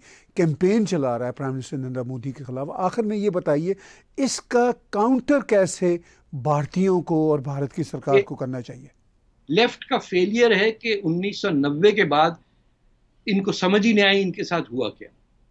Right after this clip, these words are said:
Speaker 2: कि आपने गोरबचाव को अंदर बिठा के,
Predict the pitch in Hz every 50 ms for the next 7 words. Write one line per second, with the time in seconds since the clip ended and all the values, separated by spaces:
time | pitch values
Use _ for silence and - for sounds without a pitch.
0 | _ _ _ _ _ _ _ _ _ _ _ _ _ _ _ - 208 214 - -
1 | - - 180 185 202 226 - - 226 214 214 226 220 180 180 185 175 170 196 175
2 | - 196 196 185 185 - - 202 190 185 185 190 165 151 143 143 - 165 180 202
3 | 226 - - 180 165 147 143 170